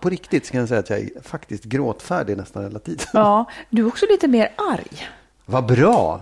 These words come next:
Speaker 1: det är väl jättebra.
Speaker 2: Ja, du är inte arg på mig faktiskt.
Speaker 1: Nej, det är
Speaker 2: Utan
Speaker 1: inte.
Speaker 2: du är, du är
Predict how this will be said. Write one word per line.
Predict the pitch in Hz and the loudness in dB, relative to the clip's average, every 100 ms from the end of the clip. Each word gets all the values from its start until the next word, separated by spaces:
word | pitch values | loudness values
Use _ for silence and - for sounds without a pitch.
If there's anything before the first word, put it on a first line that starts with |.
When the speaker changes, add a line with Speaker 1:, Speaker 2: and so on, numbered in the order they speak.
| 131 | -4
Speaker 1:
det | 156 | 2
är | 170 | 4
väl | 160 | 2
jättebra. | 160 - 170 120 | 0 0 2 2
Speaker 2:
Ja, | 220 233 285 | 6 6 6
du | 277 | 4
är | |
inte | 262 - | 4 4
arg | 349 | 2
på | 330 | 2
mig | 302 370 185 | 0 0 -2
faktiskt. | 165 160 - | -4 -4 -2
Speaker 1:
Nej, | 143 160 - | -4 -6 -8
det | - | -2
är | |
Speaker 2:
Utan | 233 247 | 2 4
Speaker 1:
inte. | 240 | 4
Speaker 2:
du | 269 | 4
är, | 254 | 4
du | 262 | 2
är | 269 | 2